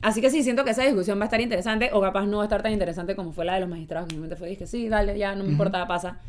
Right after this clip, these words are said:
Speaker 1: Eh, y bueno, ojalá después de Ulloa sí tengamos a un procurador que cumpla sus diez años, porque, eh, para algo existe el término de diez años.
Speaker 2: Claro.
Speaker 1: Y no se cumplen por presiones externas, por problemas, por tráfico de influencias, etcétera, etcétera.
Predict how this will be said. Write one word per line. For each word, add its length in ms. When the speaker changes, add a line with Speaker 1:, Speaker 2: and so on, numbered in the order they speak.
Speaker 1:
Eh, 380
y 60
bueno, 420
ojalá 380
después 460
de 60
Ulloa 400
sí 100
tengamos 640
a 120
un 120
procurador 560
que 100
cumpla 280
sus 160
diez 180
años, 320
porque, 360
eh, 400
para 240
algo 160
existe 320
el 80
término 300
de 80
diez 140
años. 340
Speaker 2:
Claro. 280
Speaker 1:
Y 180
no 160
se 100
cumplen 440
por 340
presiones 360
externas, 720
por 300
problemas, 800
por 280
tráfico 260
de 60
influencias, 480
etcétera, 300
etcétera. 440